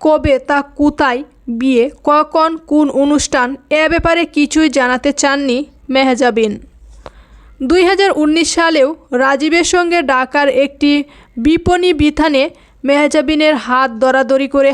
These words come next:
হাঁটার একটি ভিডিও সামাজিক যোগাযোগ মাধ্যমে ভাইরাল হয়। তখন থেকেই তাদের মধ্যে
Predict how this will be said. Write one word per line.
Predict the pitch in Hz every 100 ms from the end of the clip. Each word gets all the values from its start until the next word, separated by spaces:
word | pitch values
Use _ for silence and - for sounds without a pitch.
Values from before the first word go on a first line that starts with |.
| 233
হাঁটার | 254 247 269 240
একটি | 254 - 220
ভিডিও | 269 254 269 262 294 -
সামাজিক | 254 254 254 262 220
যোগাযোগ | 269 269 277 277 - 254
মাধ্যমে | 254 220 262 247 320 - 220
ভাইরাল | 240 240 233 226
হয়। | 220 208 294 _ - - - - -
তখন | 311 311 381 370
থেকেই | 392 - 381 381
তাদের | 285 254 294 285
মধ্যে | 294 277 247